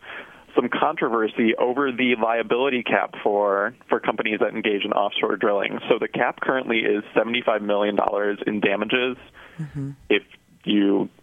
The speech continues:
Speaker 1: screw up like B P did.
Speaker 2: Mm-hmm.
Speaker 1: Um, this, this legislation would have eliminated that cap. And because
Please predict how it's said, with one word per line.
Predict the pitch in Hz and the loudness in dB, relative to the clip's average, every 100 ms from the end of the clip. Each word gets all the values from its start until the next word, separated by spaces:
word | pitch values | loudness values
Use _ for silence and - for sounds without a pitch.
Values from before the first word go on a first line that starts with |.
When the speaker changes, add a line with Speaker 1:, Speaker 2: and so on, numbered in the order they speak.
| _ - | _ -20
Speaker 1:
screw | - 117 104 | -2 2 2
up | 104 - | 2 0
like | 107 98 - | -2 -2 -2
B | 104 | -2
P | - 113 | 0 0
did. | 127 139 175 - | 2 0 -4 -10
Speaker 2:
Mm-hmm. | 165 135 139 139 135 _ _ _ _ _ | -10 -6 -6 -6 -8 _ _ _ _ _
Speaker 1:
Um, | 110 107 104 101 104 - - _ _ _ _ | 0 2 0 -2 -6 -8 -16 _ _ _ _
this, | 117 123 110 - - | 0 2 2 -6 -2
this | 120 - | -2 0
legislation | 123 107 - 175 208 127 117 | -2 -2 -2 -2 0 -2 0
would | 107 104 | 0 0
have | 110 104 101 | 0 0 0
eliminated | - 107 135 147 110 98 95 | 0 0 0 0 0 0 0
that | 90 - | -2 0
cap. | 107 92 90 - - - - - _ _ _ _ _ _ | 0 0 -2 -8 -18 -20 -20 -20 _ _ _ _ _ _
And | 107 104 104 | 0 0 0
because | 117 - 107 104 | -2 0 0 0